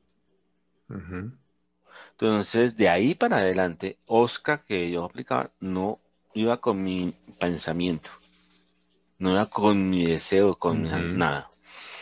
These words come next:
Speaker 2: Eso lo trabajas tú allá y, eh, se desarrollan una serie de, de, de enseñanzas a través del mismo tabaco, pero que el abuelo me entrega únicamente hasta ahí.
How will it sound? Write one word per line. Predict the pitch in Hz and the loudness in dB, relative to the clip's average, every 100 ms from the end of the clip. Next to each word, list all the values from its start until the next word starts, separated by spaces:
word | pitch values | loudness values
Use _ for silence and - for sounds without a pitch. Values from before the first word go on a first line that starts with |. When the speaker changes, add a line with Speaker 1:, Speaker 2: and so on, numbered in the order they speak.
| - - | -20 -8
Speaker 2:
Eso | 85 80 147 151 | -4 4 6 6
lo | 110 | 6
trabajas | 90 87 113 139 | 4 4 2 -2
tú | 143 175 | 0 4
allá | 123 143 226 _ _ | 6 4 0 _ _
y, | 113 156 165 - - - - - - - - | 4 4 2 -6 -20 -20 -20 -20 -20 -8 2
eh, | 113 107 101 | 4 4 4
se | 117 | 2
desarrollan | 107 117 147 160 156 | 4 4 6 4 4
una | 151 | 4
serie | 151 143 135 | 6 6 6
de, | 123 104 90 | 6 6 4
de, | 92 98 90 76 - | 2 2 2 -2 -4
de | 101 | -4
enseñanzas | 98 - 101 104 110 135 131 - | -4 -2 0 0 0 -2 -6 -2
a | 101 | 0
través | 98 95 95 | 2 2 2
del | 113 | 2
mismo | 113 120 | 2 0
tabaco, | - 87 80 - - _ _ _ _ _ - - _ _ | -2 0 0 -2 -16 _ _ _ _ _ -20 -20 _ _
pero | 107 98 95 | 2 4 2
que | - 101 92 90 - | -2 0 2 0 -2
el | 95 90 | -2 2
abuelo | 95 98 135 | 2 2 2
me | 113 | 0
entrega | 92 95 95 | -4 -6 -4
únicamente | 110 117 110 87 92 | -4 -6 -8 -8 -10
hasta | 107 78 | -12 -10
ahí. | 73 | -12